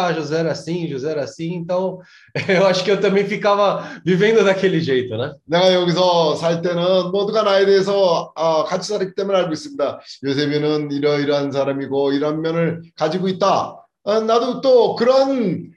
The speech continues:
Speaker 2: 아, 판단 가운데서 살아가던 사람이었습니다.
Speaker 1: É, mas quando a gente vai pra um lugar novo, a um lugar diferente,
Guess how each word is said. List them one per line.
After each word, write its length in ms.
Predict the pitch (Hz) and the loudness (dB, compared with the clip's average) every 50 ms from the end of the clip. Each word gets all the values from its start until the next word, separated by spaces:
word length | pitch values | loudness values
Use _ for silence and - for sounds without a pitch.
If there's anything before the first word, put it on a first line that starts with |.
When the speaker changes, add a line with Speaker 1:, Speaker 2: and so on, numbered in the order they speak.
| _ _ _ _ | _ _ _ _
Speaker 2:
아, 520 | - 143 156 160 160 160 156 156 156 - - | -4 -2 0 0 2 2 2 0 0 -2 -6
판단 320 | 208 190 196 208 202 202 | -6 -4 0 0 0 0
가운데서 960 | 196 190 196 190 190 180 170 185 180 160 180 175 175 180 185 180 170 170 - | 2 2 2 2 2 2 2 2 2 2 2 2 4 4 2 2 0 -4 -8
살아가던 440 | - - 196 190 185 185 175 175 185 | -8 -2 -2 0 0 0 -2 -2 -4
사람이었습니다. 680 | 175 180 165 160 156 131 117 - - - - - - 104 | -2 -2 -2 -2 -2 -4 -6 -6 -10 -16 -20 -20 -16 -14
Speaker 1:
É, 120 | 104 104 110 | -14 -12 -8
mas 160 | 117 123 117 | -8 -8 -6
quando 720 | - 160 156 160 165 160 156 151 147 135 120 113 113 - - - | -4 -4 -4 0 0 0 2 2 2 0 -2 -4 -8 -12 -12 -12
a 40 | 117 | -10
gente 240 | 113 143 135 - 127 | -10 -10 -10 -6 -4
vai 140 | 139 139 139 | -2 -2 -2
pra 120 | 135 139 135 | -4 -6 -8
um 100 | 131 127 | -8 -8
lugar 380 | 123 117 127 123 120 113 110 | -8 -6 -4 -4 -4 -4 -4
novo, 560 | 113 139 156 170 175 - 117 113 101 101 104 | -2 0 0 0 0 -2 -4 -8 -12 -14 -12
a 80 | 104 113 | -12 -10
um 80 | 117 113 | -10 -8
lugar 220 | 113 117 113 110 | -6 -6 -6 -8
diferente, 800 | - - - - 123 110 120 139 165 180 170 165 - 107 - | -10 -14 -14 -10 -6 -4 -2 -2 -2 -4 -4 -8 -14 -16 -18